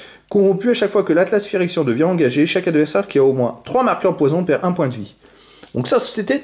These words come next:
toutes les cartes. On va aller voir les terrains. Alors forcément, il y aura du terrain blanc,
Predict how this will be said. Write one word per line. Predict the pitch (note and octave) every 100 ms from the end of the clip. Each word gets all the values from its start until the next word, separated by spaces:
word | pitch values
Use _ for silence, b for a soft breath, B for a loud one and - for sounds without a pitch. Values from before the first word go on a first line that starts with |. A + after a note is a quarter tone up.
| -
toutes | C#4+ A3+
les | E3
cartes. | G#2+ -
On |
va | A#2
aller | C3+
voir | E3
les | F#3+
terrains. | F3 D#3 D#3+ -
Alors | A#2 -
forcément, | D#3+ - F3+ G3 G3 B B B
il | -
y |
aura | C#3+ D3+
du | C3+ E3
terrain | D#3+ C3+ A#2
blanc, | C#3+ E3